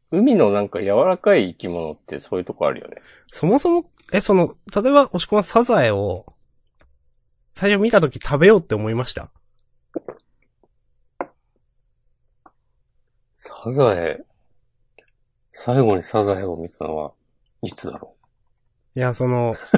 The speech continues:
Speaker 2: <laughs> 子供の頃何もわかんない時に食べたら別にいいですけど、
Speaker 1: うん。
Speaker 2: なかなか、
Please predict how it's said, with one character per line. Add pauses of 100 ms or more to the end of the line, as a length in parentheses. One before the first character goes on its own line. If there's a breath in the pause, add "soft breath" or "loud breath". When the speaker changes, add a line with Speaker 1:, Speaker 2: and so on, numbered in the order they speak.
Speaker 2:
<laughs>
子
供
の
頃
何
も
わ
か
ん
な
い
時
に
食
べ
た
ら
別
に
い
い
で
す
け
ど、 (640)
Speaker 1:
う
ん。
Speaker 2:
な
か
な
か、